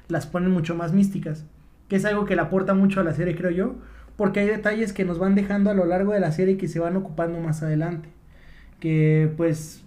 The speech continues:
vamos, la serie, que son diez capítulos, bueno, once ahorita, los diez principales es básicamente los dos primeros volúmenes de cómics. Por ahí se saltaron unos números que no eran trascendentales, digo, uno lo mezclaron con el de,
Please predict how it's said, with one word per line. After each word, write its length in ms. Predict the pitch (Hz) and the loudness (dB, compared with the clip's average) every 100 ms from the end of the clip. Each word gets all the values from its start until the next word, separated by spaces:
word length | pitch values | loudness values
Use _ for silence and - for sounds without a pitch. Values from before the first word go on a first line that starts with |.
| - | 0
vamos, 480 | 185 185 180 156 175 | 2 4 2 -2 -2
la 160 | 170 | -2
serie, 540 | 160 202 226 240 254 - | 0 -2 0 0 0 -4
que 100 | 165 | -6
son 200 | 185 185 | -4 -2
diez 180 | 190 190 | -2 -2
capítulos, 500 | 190 196 208 190 190 | -6 -4 0 0 2
bueno, 240 | 196 185 | 2 4
once 220 | 196 196 | 4 4
ahorita, 480 | 170 170 165 165 - - - - - - - - - - - - - | 2 0 -2 -8 -10 -14 -16 -20 -20 -20 -20 -20 -20 -20 -20 -18 -2
los 160 | 180 | 0
diez 160 | 190 233 | 2 0
principales 760 | 269 240 180 196 247 302 339 - - - - - | 0 0 -2 0 0 0 -4 -18 -20 -20 -20 -10
es 180 | 196 190 | -2 0
básicamente 720 | 208 196 175 175 190 190 208 202 | 0 -2 -2 0 0 0 0 0
los 360 | 170 160 156 | 2 0 -2
dos 200 | 180 180 | -2 -2
primeros 360 | 170 175 180 160 | -2 -2 -2 0
volúmenes 600 | 156 165 180 165 156 135 | 2 2 0 0 0 0
de 260 | 139 135 127 | -4 -8 -8
cómics. 440 | 139 127 123 - - - - - - | -8 -8 -12 -18 -20 -20 -20 -20 -12
Por 160 | - 175 | -2 2
ahí 240 | 180 190 | 4 2
se 140 | 190 196 | 0 -2
saltaron 480 | 170 156 180 185 185 | -2 -2 0 0 0
unos 320 | 180 185 160 | 0 0 4
números 360 | 190 196 180 | 4 4 2
que 140 | - 165 | -2 -6
no 80 | 170 | -4
eran 320 | 175 165 156 | -4 -2 -2
trascendentales, 680 | 160 160 175 196 233 233 - | -2 -4 -4 0 0 0 -2
digo, 160 | 202 | 0
uno 240 | 180 185 190 | 0 0 0
lo 100 | 170 | 0
mezclaron 480 | 160 156 170 175 156 | -2 -2 -4 -4 -4
con 200 | 151 147 | -4 -4
el 140 | 139 | -4
de, 300 | 143 143 | -4 -6